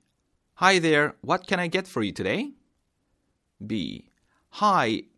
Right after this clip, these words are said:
Can I get a dozen assorted donuts? A. Sure. Do you want anything to drink with that? B. Yep. I'd like a small hot chocolate, please.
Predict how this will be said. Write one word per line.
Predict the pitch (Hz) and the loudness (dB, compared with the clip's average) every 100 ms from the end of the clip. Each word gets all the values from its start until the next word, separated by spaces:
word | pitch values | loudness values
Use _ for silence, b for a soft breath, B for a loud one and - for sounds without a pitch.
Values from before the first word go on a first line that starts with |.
| _ - | _ -10
Can | 160 165 | -4 -2
I | 240 | -2
get | 233 220 | -2 -4
a | 143 | -4
dozen | 113 135 143 143 | -2 -2 -2 -6
assorted | 113 - 139 135 92 - | -4 -2 -2 -2 -4 -6
donuts? | 95 165 262 - - - _ _ _ _ _ _ _ _ _ - | -6 -6 -6 -10 -12 -16 _ _ _ _ _ _ _ _ _ -4
A. | 110 87 55 50 - _ _ | -2 -2 -6 -12 -20 _ _
Sure. | - - 208 349 - - _ _ _ _ 107 | -10 -2 0 0 -6 -12 _ _ _ _ -4
Do | 110 | -2
you | 117 | 0
want | 117 | -2
anything | 117 113 117 113 | -2 -4 -4 -4
to | 110 | -8
drink | 101 107 131 | -6 -6 -4
with | 160 | -6
that? | 160 - 359 _ _ _ _ _ _ _ _ _ - | -4 -8 -10 _ _ _ _ _ _ _ _ _ -16
B. | 98 110 90 60 80 - _ _ _ _ _ - | -6 -4 -4 -6 -12 -14 _ _ _ _ _ -2
Yep. | 233 - _ _ _ _ _ | -2 -2 _ _ _ _ _
I'd | - 185 226 | 2 2 2
like | 247 - | -4 -4
a | 180 - | -6 -6
small | 165 156 160 | -2 0 0
hot | 156 - 156 - | -4 -4 -4 -4
chocolate, | - 226 - - | -6 -6 -6 -10
please. | - 98 208 370 - | -8 -8 -8 -10 -14